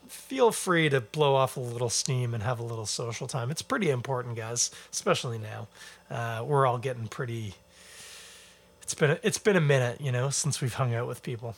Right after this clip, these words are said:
So, little change of tune. I know I keep telling you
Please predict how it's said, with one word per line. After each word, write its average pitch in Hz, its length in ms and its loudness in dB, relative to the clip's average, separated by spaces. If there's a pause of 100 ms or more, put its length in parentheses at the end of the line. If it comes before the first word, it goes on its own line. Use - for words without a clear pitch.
(120)
So, 110 380 -8 (340)
little 285 240 -2
change 208 320 6
of 160 100 -2
tune. 147 320 8
I 131 100 4
know 170 120 8
I 170 80 8
keep 160 180 0
telling 143 360 4
you 120 240 -2